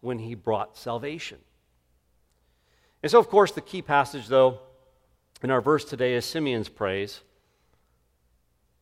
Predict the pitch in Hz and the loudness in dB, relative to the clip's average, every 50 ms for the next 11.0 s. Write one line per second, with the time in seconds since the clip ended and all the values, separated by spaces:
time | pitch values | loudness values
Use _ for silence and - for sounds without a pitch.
0 | _ - 117 113 127 131 123 117 123 120 113 110 120 127 135 131 123 127 131 120 | _ -12 -8 -8 -6 -6 -6 -4 -4 -2 -2 0 0 0 0 -2 0 -2 0 0
1 | 117 127 127 120 - - 127 113 113 107 117 123 120 117 - 120 120 117 113 117 | 0 0 -2 -2 -6 -10 -12 -12 -10 -10 -8 -8 -10 -8 -6 -4 -4 -2 -2 -4
2 | 107 - 101 87 82 82 - _ _ _ - 110 110 113 120 123 117 - - 110 | -4 -6 -10 -12 -12 -14 -20 _ _ _ -8 -2 0 2 2 2 0 -4 -10 -14
3 | 98 - - 110 104 - 95 95 92 87 90 87 90 90 85 - _ _ _ _ | -14 -14 -16 -18 -16 -12 -10 -10 -10 -10 -10 -10 -10 -10 -10 -14 _ _ _ _
4 | _ _ _ _ _ _ _ _ _ _ - 151 170 175 - 202 202 - - 180 | _ _ _ _ _ _ _ _ _ _ -6 -4 -4 0 4 4 2 4 2 -2
5 | - 202 208 190 - 214 180 - - - 143 139 151 147 - - - 151 147 143 | 0 0 0 2 2 0 -2 0 2 4 6 6 6 4 2 -2 -8 -6 -4 -4
6 | 139 139 - 185 185 180 175 143 127 127 110 - 107 110 123 - - 147 143 139 | -4 -4 -4 -4 -4 -4 -4 -4 -4 -4 -4 -4 -2 -2 -2 -2 -2 -6 -6 -4
7 | 135 139 135 135 135 131 127 113 95 - - 135 135 139 135 127 - - 107 87 | -2 0 0 0 0 -2 -4 -10 -10 -8 -6 -4 -4 -4 -6 -8 -12 -10 -6 -6
8 | 95 98 - - - 117 110 - 143 127 104 120 131 135 143 - - 135 135 117 | -6 -6 -6 -8 -10 -10 -8 -6 -8 -6 -4 -2 -2 -2 -2 -4 -8 -10 -10 -8
9 | 123 131 120 120 120 95 101 107 113 117 117 107 - - - 110 104 107 110 110 | -8 -8 -8 -10 -12 -10 -6 -4 -4 -4 -4 -6 -10 -16 -14 -8 -6 -4 -2 -2
10 | 110 110 104 101 107 110 - - - 117 104 - - 117 101 - - 110 104 110 | -2 -2 -4 -6 -8 -12 -12 -8 -4 -4 -4 -4 -6 -14 -14 -12 -10 -10 -10 -10